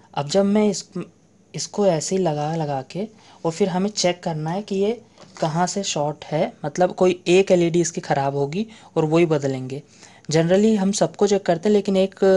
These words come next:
की पॉइंट है, रहता है कि ये सबसे लास्ट वाले, यहीं वाले कोई या ये वाले कोई ख़राब होते हैं। तो देखिए, चेक करते हैं।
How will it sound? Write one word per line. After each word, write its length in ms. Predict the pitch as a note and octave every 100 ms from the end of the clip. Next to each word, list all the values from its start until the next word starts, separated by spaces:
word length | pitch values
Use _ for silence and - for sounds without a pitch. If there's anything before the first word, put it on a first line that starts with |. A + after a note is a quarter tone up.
| F3+ -
की 120 | F3
पॉइंट 360 | F3+ F#3 F3 E3
है, 80 | D3
रहता 240 | C#3+ D3
है 140 | E3+ C4+ _ - - - -
कि 80 | G3+
ये 180 | A3
सबसे 360 | A3 F#3 - G#3+
लास्ट 380 | G3 E3 F3 F#3+
वाले, 180 | F#3+ G#3
यहीं 300 | E3+ D#3+ F#3
वाले 240 | F3 F3
कोई 300 | E3+ F3+ A#3 - - _ _ - D#3
या 120 | E3
ये 240 | D#3+ D#3+
वाले 240 | D#3 D3+ D#3
कोई 300 | D#3+ E3+ B3+ - - _ _ -
ख़राब 280 | D3 D3+ D3
होते 240 | C3+ C3
हैं। 100 | C3
तो 180 | B2+ D#3
देखिए, 400 | D#3 D#3 F#3 F#3+ - _ _ _ -
चेक 220 | C#3+ -
करते 300 | B2+ -
हैं। 120 | C3